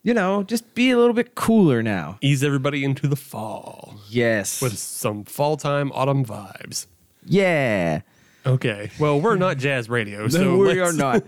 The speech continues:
Speaker 2: <laughs>
Speaker 1: No, and the beers that we're gonna have are not jazz beers either.
Speaker 2: No.
Speaker 1: No. These are, oh boy.
Speaker 2: Yeah, there's a lot of heavy hitters. So,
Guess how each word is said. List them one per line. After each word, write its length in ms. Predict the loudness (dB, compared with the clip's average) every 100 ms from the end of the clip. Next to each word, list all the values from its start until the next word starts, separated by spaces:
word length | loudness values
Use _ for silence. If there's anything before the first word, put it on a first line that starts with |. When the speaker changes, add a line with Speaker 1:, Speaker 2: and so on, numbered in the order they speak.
| -2
Speaker 2:
<laughs> 140 | -2 0
Speaker 1:
No, 240 | 2 2
and 400 | 2 0 -2 -2 -6
the 120 | -4
beers 240 | 0 0
that 100 | 0
we're 100 | 0
gonna 160 | 0 0
have 280 | 0 -2 0
are 160 | 0
not 240 | 0 0 -2
jazz 320 | -2 0 0
beers 340 | 0 0 2
either. 340 | 0 -2 -4 -10 _ _ -10
Speaker 2:
No. 360 | -4 -2 -4 -8 -14
Speaker 1:
No. 380 | -10 -8 -8 -12 -20 _ _ -16
These 320 | -10 -8 -4
are, 420 | -2 0 0 -2 -6 _ _ _ _
oh 120 | 0 0
boy. 400 | 2 0 0 -6 _ _ _ _
Speaker 2:
Yeah, 220 | -2 0 0
there's 180 | -2
a 60 | 0
lot 160 | 0 2
of 60 |
heavy 200 | 2 2
hitters. 320 | 0 0 -2 -8 -20 -20 -20
So, 240 | -4 -2